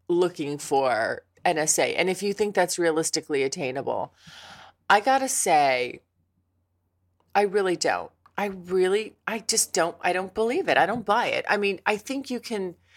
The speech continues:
again, like I said, there's, you know, there's just versions of that. So, you know, maybe some, maybe you're not being upfront. You know, if you just wanna sport fuck, if you just wanna see somebody once, have a, have a one-off, uh, one night stands, things like that,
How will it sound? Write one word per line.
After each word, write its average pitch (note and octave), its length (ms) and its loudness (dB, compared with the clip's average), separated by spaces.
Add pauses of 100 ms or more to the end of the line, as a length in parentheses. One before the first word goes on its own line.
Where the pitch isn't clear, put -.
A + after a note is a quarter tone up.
(500)
again, G3 320 2
like F3 160 -2
I - 20 -4
said, F#3+ 200 -2
there's, E3+ 240 -2 (160)
you G#3 100 -4
know, G#3 80 -2
there's F#3+ 240 0
just F#3 160 0
versions D#3+ 640 0
of D3 120 0
that. C#3+ 340 0
So, F#3 380 0
you G3 100 -6
know, F3 140 -4
maybe G3 260 -2
some, G3+ 320 -2
maybe G#3 220 -2
you're A3 100 0
not G#3 240 2
being E3 400 -4 (500)
upfront. - 580 0 (100)
You F3 100 -6
know, D3+ 140 -2
if D3+ 140 -8
you F#3+ 60 -4
just A#3+ 300 0
wanna G#3 160 0
sport E3+ 380 -2
fuck, - 360 -2
if - 140 -14
you E3+ 60 -14
just A#3+ 320 0
wanna F3+ 300 -4 (260)
see F#3+ 220 2
somebody D#3+ 420 0
once, D3 580 2 (480)
have E3 220 4
a, D#3+ 160 2
have F3+ 260 2
a F3+ 60 0
one-off, D#3 760 0 (720)
uh, D3 260 -2
one E3+ 220 0
night E3+ 220 -2
stands, C#3+ 320 -6
things D3 160 -8
like C#3+ 140 -10
that, B2+ 200 -4